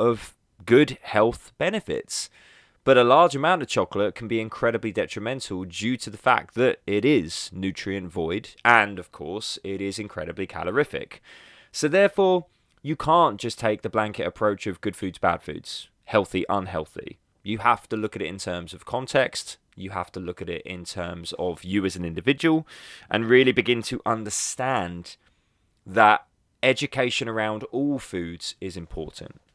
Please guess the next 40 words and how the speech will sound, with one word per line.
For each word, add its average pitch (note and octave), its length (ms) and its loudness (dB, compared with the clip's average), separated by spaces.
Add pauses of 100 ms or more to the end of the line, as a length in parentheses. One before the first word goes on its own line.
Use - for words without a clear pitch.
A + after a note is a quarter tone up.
(380)
Plus, F#3 380 6
if C#3+ 180 -8
you C3+ 160 -6
begin C3 220 -6
to A2+ 60 -6
cut - 280 -4
foods A2 240 -4
out A#2 240 6
or G#2 140 -2
you G#2 160 -6
demonize A2 720 -4
them E2+ 180 -6
by F2 140 0
saying, F#2 280 -2
"Oh F#2 100 -4
no, F#2 200 0
these G2 260 -2
are G2 60 0
bad G#2 360 4
foods," G#2 580 0 (720)
if - 100 -6
I D3+ 80 2
said D#3 180 -2
to D3+ 80 -4
you C#3 60 -2
right C3 180 6
now, C3 160 2
"Don't B2 280 2
think B2+ 180 -6
about G#2 240 2
a - 20 -4
sheep," D#3 460 -2 (680)
you C#3 140 -6
got D#3+ 100 6
a D3+ 40 2
sheep F#3 320 -2
in A2+ 80 -4
your F#2 100 -4
mind. D2 400 -6 (380)
Why? C#3 500 6